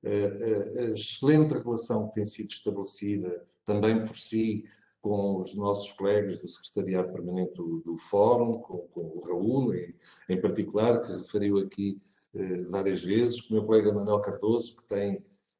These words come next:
eh, habitualmente, eh, a responsabilidade de acompanhar mais diretamente estas questões relacionadas com o álcool. Eh, e, por outro lado, permita-me aqui também um agradecimento a toda a nossa, a toda a nossa equipa, nomeadamente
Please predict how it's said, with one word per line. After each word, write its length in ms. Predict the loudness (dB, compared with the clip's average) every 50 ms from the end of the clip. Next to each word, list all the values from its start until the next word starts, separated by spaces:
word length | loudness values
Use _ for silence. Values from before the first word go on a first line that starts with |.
| _ -6
eh, 400 | -4 -2 -2 -2 -2 -2 -2 0
habitualmente, 920 | 2 2 2 4 4 2 2 4 4 2 2 0 -2 -8 -14 -14 -10 -8 -6
eh, 400 | -4 -2 -2 -2 -4 -4 -4 -6
a 40 | -6
responsabilidade 720 | -8 -10 -4 -4 -4 -4 -2 -4 -4 0 0 2 2 2
de 80 | 2 0
acompanhar 500 | 0 0 -2 -2 -2 -2 0 0 0 0 0
mais 260 | 0 0 0 0 -2
diretamente 580 | -2 -2 -2 -2 -4 -6 -8 -8 -8 -10 -14
estas 260 | -16 -18 -18 -16 -18 -18
questões 600 | -16 -14 -6 -4 -4 -2 -4 -6 -8 -12 -18 _ _ _ _ _ _ _ -8
relacionadas 600 | -8 -6 -4 -4 -4 -2 -2 -2 -4 -4 -8 -8
com 160 | -8 -8 -4
o 80 | -2 -2
álcool. 420 | -2 -2 -2 -4 -6 -10 -10 -12 _ _ _ -20 -20 -20 _ _ _ -6
Eh, 340 | -2 0 2 2 2 2 2 0
e, 40 | 0
por 140 | 4 4 4
outro 180 | 4 4 4
lado, 200 | 4 4 4 4
permita-me 480 | 2 0 2 2 2 2 2 2 2 2
aqui 200 | 0 -2 -6 0
também 280 | 0 2 4 4 4
um 120 | 4 4 4
agradecimento 640 | 2 0 -2 -2 -4 -6 -6 -4 -6 -6 -8 -10 -8
a 20 |
toda 280 | -2 0 0 0 0 -4
a 20 |
nossa, 340 | -4 -8 -10 -12 -8 -4 -4
a 260 | -2 -2 -4 -6 -10 -6
toda 200 | -6 -4 -2 -2
a 60 | -2
nossa 300 | -2 -2 -4 -6 -4 -4
equipa, 460 | -4 -4 -4 -4 -4 -4 -4 0 0 0
nomeadamente 480 | 0 2 0 0 -2 -2 -4 -8 -10